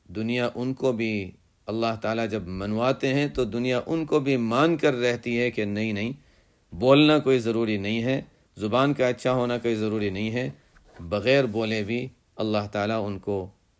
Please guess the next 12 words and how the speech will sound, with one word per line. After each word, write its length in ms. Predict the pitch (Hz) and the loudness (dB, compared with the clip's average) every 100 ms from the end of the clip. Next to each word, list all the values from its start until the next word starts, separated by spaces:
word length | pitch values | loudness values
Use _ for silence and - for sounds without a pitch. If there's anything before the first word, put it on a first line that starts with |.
| - | -12
وہ 220 | 101 123 | -2 0
خشیت، 500 | 127 110 107 117 117 110 | 2 -2 -4 -2 -2 -4
وہ 180 | 95 123 | -4 -2
مقام 420 | 113 113 113 107 | -2 -4 -4 -2
دیتے 360 | 104 104 104 | -4 -4 -6
ہیں 180 | 98 110 - _ _ - | -6 -8 -10 _ _ -6
کہ 60 | 123 | 0
وہ 140 | 143 | 0
کام 340 | 143 139 156 | 4 4 4
ان 80 | 139 | 2
سے 160 | 131 127 | 0 0
اللہ 180 | 120 | 0